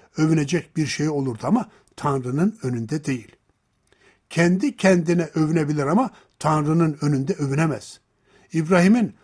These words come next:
Tanrı'nın önünde itibarı olan iyi işleri olduğu varsayılmıştır. İbrahim'in birçok iyi işi vardı, doğru.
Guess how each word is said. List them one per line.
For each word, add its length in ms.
Tanrı'nın 680
önünde 600
itibarı 460
olan 440
iyi 300
işleri 400
olduğu 760
varsayılmıştır. 800
İbrahim'in 560
birçok 400
iyi 200
işi 240
vardı, 400
doğru. 380